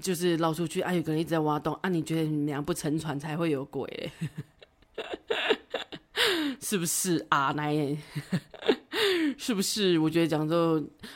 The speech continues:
我觉得就是不管是谈感情还是，还是结婚啦，我觉得谈感情也许你可以真的就轰轰烈烈，但是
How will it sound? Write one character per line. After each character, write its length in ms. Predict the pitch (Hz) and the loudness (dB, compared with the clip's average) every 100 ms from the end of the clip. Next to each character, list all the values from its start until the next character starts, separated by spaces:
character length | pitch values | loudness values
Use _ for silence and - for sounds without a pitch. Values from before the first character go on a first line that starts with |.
| - _ | -20 _
我 100 | 190 | 2
觉 100 | 208 | 12
得 120 | 269 | 12
就 120 | 262 | 12
是 360 | 294 294 277 254 | 6 6 4 2
不 120 | - | -4
管 240 | 262 226 208 | 6 8 8
是 260 | 254 262 | 4 4
谈 200 | 226 208 | 2 0
感 180 | 196 180 | 4 4
情 100 | 175 | 4
还 140 | 175 175 | 0 2
是， 100 | 214 | 0
还 200 | 196 180 | 0 -2
是 160 | 202 | -2
结 240 | 196 170 165 | 0 2 2
婚 180 | 175 175 | 2 4
啦， 80 | |
我 120 | 156 160 | 4 4
觉 100 | 254 | 2
得 60 | |
谈 180 | 269 247 | 2 2
感 140 | 240 | 2
情 100 | 190 | 4
也 100 | 180 | 4
许 120 | 190 165 | 4 2
你 40 | |
可 120 | 165 | 2
以 40 | 156 | 2
真 140 | 180 | 2
的 80 | 170 | 2
就 0 | |
轰 140 | 165 | 0
轰 160 | 156 156 | 0 0
烈 140 | 156 | 0
烈， 80 | 151 | 2
但 120 | 175 | 2
是 140 | 208 | 2